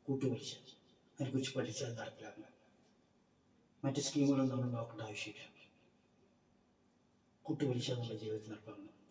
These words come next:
ആ, compounding interest is the eighth wonder of the world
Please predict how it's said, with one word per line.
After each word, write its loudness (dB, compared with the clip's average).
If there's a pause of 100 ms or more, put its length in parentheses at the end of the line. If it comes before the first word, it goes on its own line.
(1800)
ആ, 0
compounding 6
interest 4
is -2
the 0
eighth 4
wonder 2
of -2
the -2
world -4